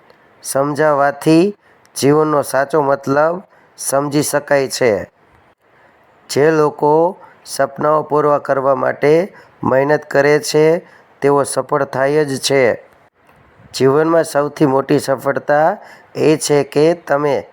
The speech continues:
દરેક દિવસને નવો અવસર તરીકે જોવા લાગો છો. જીવનમાં મોટી સફળતા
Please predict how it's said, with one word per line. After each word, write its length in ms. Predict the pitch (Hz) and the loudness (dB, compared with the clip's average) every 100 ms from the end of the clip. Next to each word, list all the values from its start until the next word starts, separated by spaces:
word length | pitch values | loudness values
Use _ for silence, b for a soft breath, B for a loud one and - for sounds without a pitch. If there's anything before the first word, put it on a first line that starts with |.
| b b b - | b b b -6
દરેક 320 | 107 139 170 131 | -2 0 0 2
દિવસને 720 | 147 151 139 127 139 160 214 B B - | 2 2 0 -2 2 2 -2 B B -4
નવો 280 | 120 139 156 | 0 2 0
અવસર 480 | - 127 147 - 160 | 0 0 0 -2 -4
તરીકે 760 | - 143 135 127 - 175 214 - B B _ | -2 -2 -2 -2 2 2 2 -2 B B _
જોવા 280 | - 135 151 | -2 2 2
લાગો 420 | 143 139 135 143 | 2 0 0 -2
છો. 380 | 131 131 110 - - _ _ _ _ b b b b _ | -2 -2 -2 -4 -12 _ _ _ _ b b b b _
જીવનમાં 480 | - 135 147 151 151 | 0 2 2 0 -2
મોટી 320 | 135 139 - | 0 0 0
સફળતા 840 | 143 147 127 139 131 147 147 170 | -2 -2 -2 -4 -2 0 0 0